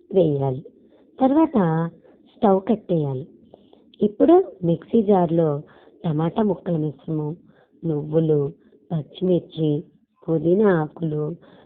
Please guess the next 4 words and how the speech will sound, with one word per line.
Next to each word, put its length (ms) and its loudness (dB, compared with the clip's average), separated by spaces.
పది 240 4
వెల్లుల్లి 500 0
రెబ్బలు, 540 0
ఉప్పు, 460 -2